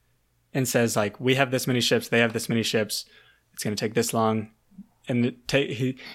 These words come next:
he finishes the presentation in, like, three sentences.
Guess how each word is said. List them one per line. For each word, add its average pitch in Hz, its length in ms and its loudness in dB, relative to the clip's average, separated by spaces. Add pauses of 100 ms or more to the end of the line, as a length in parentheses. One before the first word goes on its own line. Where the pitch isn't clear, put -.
he 135 140 0
finishes 156 380 2
the 127 80 -4
presentation 120 560 0
in, 127 160 -2
like, 107 260 -4 (1040)
three 120 320 0
sentences. - 640 -6